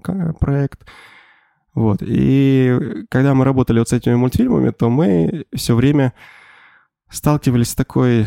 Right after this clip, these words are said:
Ну, то есть мы смотрели на другие каналы, естественно, и видели, что там есть ещё интегрированная реклама, которую вот приходящая клиентская, так скажем.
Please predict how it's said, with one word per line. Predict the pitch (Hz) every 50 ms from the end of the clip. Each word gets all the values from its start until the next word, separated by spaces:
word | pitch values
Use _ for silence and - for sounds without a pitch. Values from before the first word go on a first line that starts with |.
| - -
Ну, | 180 190
то | -
есть | 131 - -
мы | 131
смотрели | 123 - 143 - 147 123 107
на | 110 113 117
другие | 117 123 123 120 117 107 107 104
каналы, | - - 170 226 277 262 135 107
естественно, | 101 101 - - 185 - - - - 104 101 101 101
и | 107
видели, | 131 208 202 170 135
что | 123 - -
там | 110 - 143 147 123
есть | 107 120 127 120 - -
ещё | - - - 123 117
интегрированная | 113 107 - 123 123 139 135 110 101 101 101 104
реклама, | - - - - - - 190 123 107
которую | - - - - - 131 120 107 101
вот | 101 104 - -
приходящая | - 127 123 - 127 113 104 98 - - 104 98 101 -
клиентская, | 98 - - 113 107 104 101 - - - - 196
так | - - -
скажем. | - - - - 180 214 -